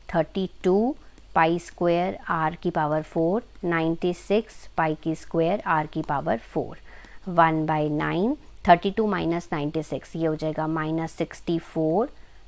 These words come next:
पाई स्क्वायर R की पावर फ़ोर। तो नेगेटिव वैल्यू आ रही है, यानी कि वॉल्यूम क्या है? मैक्सिमम है। यही तो हमें प्रूव करना होता है। So volume is maximum when S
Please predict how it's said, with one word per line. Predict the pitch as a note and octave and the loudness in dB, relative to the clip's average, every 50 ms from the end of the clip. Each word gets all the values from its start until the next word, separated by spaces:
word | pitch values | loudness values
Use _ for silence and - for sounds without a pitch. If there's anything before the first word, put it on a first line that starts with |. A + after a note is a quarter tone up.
| - - | 0 4
पाई | F3+ D#3+ D#3+ E3 E3 | 6 6 6 4 2
स्क्वायर | E3 - - - - D#3+ D#3+ D#3 E3 G3+ B3 D#4 - - - | -2 -4 -8 -4 -2 0 0 2 0 0 -2 -4 -4 -2 0
R | D#3+ D3+ D3+ D3+ - | 0 2 0 -2 -2
की | - D#3+ | -4 -4
पावर | - D#3 C#3 C3 D3 E3+ G3 | -2 -2 -2 0 0 -2 -2
फ़ोर। | - - F3+ A#2+ - - - | -2 -2 -2 -2 -4 -4 -4
तो | D#3 | -2
नेगेटिव | D#3+ D#3 D3 D#3 E3 - - G3 F#3 | 0 0 -2 -2 -2 0 2 2 4
वैल्यू | F#3+ F#3 F#3 F#3 G3+ G3 | 4 2 2 4 4 4
आ | G3 F#3+ | 4 4
रही | G3 G3 G#3 | 4 2 2
है, | G#3+ A3 B3 - - - - - - | 0 0 -2 -4 -8 -12 -8 -4 -2
यानी | D#3+ D3+ C#3+ D3 | -2 -2 -2 -2
कि | - E3 | -4 -4
वॉल्यूम | D#3+ D#3 D#3 D3+ D3 D#3 D#3+ D#3+ D#3 | -2 0 0 0 0 0 -2 -2 -2
क्या | D#3 E3+ D#3 D#3 | 0 0 0 0
है? | D#3 F#3 A#3+ D#4 G4+ - - - - - - | 0 2 2 2 0 0 -6 -16 -14 -6 -2
मैक्सिमम | B3 B3+ A#3 G3+ F#3 - - F3 D#3 D3 C#3 D#3 | 2 2 4 2 2 0 -2 -2 -2 -2 -2 -6
है। | E3 D3 C#3 E3 | -8 -8 -8 -4
यही | E3 F3 F#3 G3 G3 F#3+ | 0 2 2 2 2 2
तो | - F3 | 0 0
हमें | E3 D#3+ D3+ D3+ D3+ | 0 0 -2 -4 -2
प्रूव | - E3+ F#3 F#3+ - - | 0 0 0 0 2 2
करना | G#3+ G3 F#3+ G3+ | 2 2 4 4
होता | G3 F#3+ F#3+ - G3 F3+ | 2 2 2 2 0 0
है। | F3+ F#3 G3 - - - - - - | 0 0 -4 -6 -10 -16 -20 -18 -16
So | - - - F#3+ E3+ D#3+ | -6 -2 2 2 2 2
volume | D#3+ D#3+ D#3+ E3 D#3+ E3 F3 F#3 G3+ G#3 A3 A3 - D3 E3+ | 2 2 2 2 2 2 2 2 2 2 0 0 -2 -2 0
is | E3 D#3+ D#3+ D#3+ - E3 D#3 D#3 | 0 -2 -2 -4 -4 -2 -2 -2
maximum | D3+ D3 D3 - - - F#3 F3+ F#3+ G3 A3 B3 C#4+ D4 - - - - - - F3+ D#3 E3 | -2 -4 -6 -6 -6 -2 0 2 2 2 2 0 -2 -4 -6 -14 -18 -14 -10 -8 -4 0 2
when | E3 D#3+ E3+ F3+ G3 G3 - - E3 | 2 2 2 2 0 0 0 0 0
S | E3 E3+ - | 0 -2 -4